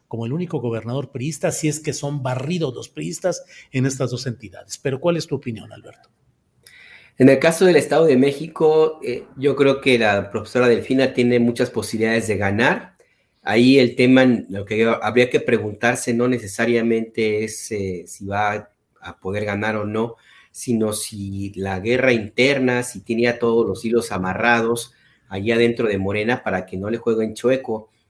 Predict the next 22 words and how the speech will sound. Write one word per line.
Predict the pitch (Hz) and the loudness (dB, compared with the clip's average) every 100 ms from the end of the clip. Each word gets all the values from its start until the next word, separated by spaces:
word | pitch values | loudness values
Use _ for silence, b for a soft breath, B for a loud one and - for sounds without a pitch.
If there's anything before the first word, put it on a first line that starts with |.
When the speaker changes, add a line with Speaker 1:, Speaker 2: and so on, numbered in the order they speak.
| _ | _
Speaker 2:
al | - 101 | -10 -8
interior | 101 98 101 117 | -6 -6 -2 -2
de | 117 | -2
ese | 110 120 | -2 -4
partido, | - 95 95 104 107 123 _ | -6 -10 -8 -10 -8 -10 _
porque, | 87 _ 92 | -20 _ -20
pues, | _ 85 _ | _ -20 _
por | 104 85 | -20 -12
más | 101 - | -10 -10
que, | - 107 - b b b - | -6 -6 -6 b b b -12
que | 95 | -12
quieran | - 113 113 123 123 113 | -6 0 2 4 2 0
y | 98 | -4
que | 95 92 - | -10 -10 -12
se | - | -12
comprometan | - 90 92 95 113 131 131 131 120 120 | -12 -12 -8 -2 2 4 2 0 -6 -6
y | 98 | -8
se | - | -12
tomen | - 110 101 | -6 -4 -4
la | 98 | -6
foto, | - - | -10 -6
etcétera, | 110 - 117 117 117 127 | -6 -2 -4 0 -2 -2